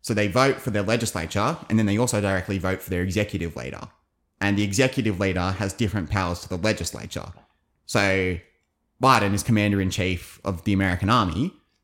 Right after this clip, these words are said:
but he actually can't dictate a lot of laws surrounding healthcare and that sort of thing, 'cause that's Congress's job. Now,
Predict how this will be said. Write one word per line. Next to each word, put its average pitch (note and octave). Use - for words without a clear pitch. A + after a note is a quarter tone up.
but G2+
he B2
actually G#2
can't G2+
dictate F#2
a F#2+
lot F#2+
of F2+
laws F#2
surrounding F2
healthcare E2+
and E2+
that D2+
sort B1
of C2+
thing, C2
'cause -
that's E2+
Congress's D#2+
job. G1+
Now, G#2+